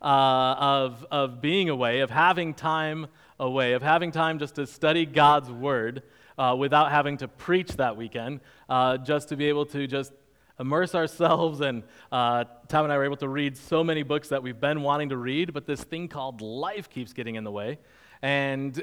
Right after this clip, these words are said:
we also <laughs> have people, when we got back, they'd always say, "Do you feel fully rested?" And I would say, "Oh, no, we brought our kids with us." Like, they were, they were there the whole time. In fact, we spent more time with them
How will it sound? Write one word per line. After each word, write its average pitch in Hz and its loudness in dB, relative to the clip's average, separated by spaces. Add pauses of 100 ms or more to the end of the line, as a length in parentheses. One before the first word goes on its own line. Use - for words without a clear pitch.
(120)
we 143 0
also 156 0
<laughs> - -10
have 143 -2 (300)
people, 151 2
when 135 -4
we 147 -2
got 131 0
back, 127 0
they'd 113 -6
always 110 -6
say, 110 -8 (180)
"Do 117 -10
you 120 -10
feel 120 -8
fully 113 -8
rested?" 123 -10
And 110 -10
I 98 -14
would 98 -20
say, 95 -12 (420)
"Oh, 185 -2
no, 170 -4
we 139 -6
brought 151 -2
our 117 -6
kids 131 -10
with 165 -10
us." 180 -16 (400)
Like, 113 -12
they 131 -2
were, 113 -6 (580)
they 156 0
were 156 0
there 123 0
the 123 -2
whole 135 -2
time. 151 -4
In 120 -12
fact, 147 0
we 180 -2
spent 143 -4 (220)
more 196 6
time 135 0
with 123 -4
them 123 -4